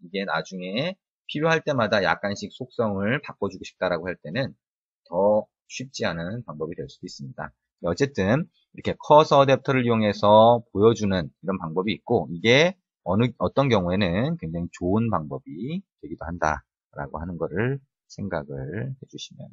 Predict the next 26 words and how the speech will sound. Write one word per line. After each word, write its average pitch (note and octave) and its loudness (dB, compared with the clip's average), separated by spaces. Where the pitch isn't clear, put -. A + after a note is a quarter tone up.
될 C#2+ -20
것 - -18
같습니다. - -20
자, F#2+ -2
커서 F3+ 2
어댑터라고 E3 2
하는 C#3 4
거 G#2+ 0
좀 A#2+ -4
길게 B2 0
얘기했는데요. A2+ 0
자, F#2 -4
커서 C3+ -6
어댑터라고 A#2 -2
하는 F2+ -4
걸 G2+ -4
했고요. B2+ 0
자, A#2 2
우리가 G2 0
그 D#3+ -2
다음 C#3+ 6
부분에 F#3 0
보면, G#2+ 6
다음 G2+ 2
부분에 A#2 0
보면 A2+ 4